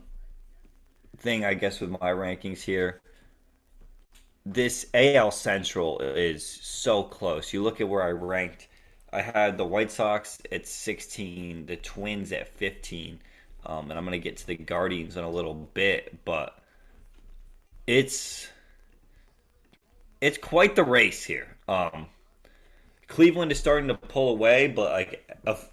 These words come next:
a few days ag-, excuse me, I don't know what that was. A few days ago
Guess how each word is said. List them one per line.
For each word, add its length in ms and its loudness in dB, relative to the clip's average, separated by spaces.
a 80 -2
few 240 -2
days 320 4
ag-, 140 -8
excuse 420 -8
me, 140 -14
I 60 -18
don't 120 -12
know 40 -12
what 140 -18
that 180 -2
was. 200 -12
A 60 -4
few 260 2
days 260 8
ago 380 0